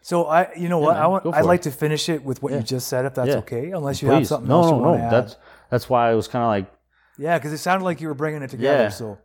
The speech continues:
Speaker 2: Yeah, that's what I'm trying to do. Like,
Speaker 1: Cool.
Speaker 2: trying to show the people that, like, hey, look, like, just 'cause you fucked up,
Speaker 1: Mm-hmm.
Speaker 2: just 'cause you were,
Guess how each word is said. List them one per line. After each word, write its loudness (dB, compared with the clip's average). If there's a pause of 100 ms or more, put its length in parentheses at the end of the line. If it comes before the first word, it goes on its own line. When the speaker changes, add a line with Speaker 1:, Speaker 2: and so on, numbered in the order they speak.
(140)
Speaker 2:
Yeah, 4
that's -2
what 2
I'm 4
trying -2
to 0
do. 0
Like, -6
Speaker 1:
Cool. -2 (600)
Speaker 2:
trying 0
to -6
show 4
the 0
people -2
that, 2
like, 0
hey, 0
look, 0
like, -6 (280)
just -8
'cause -6
you -4
fucked -6
up, -4
Speaker 1:
Mm-hmm. -4
Speaker 2:
just -2
'cause -4
you -4
were, -2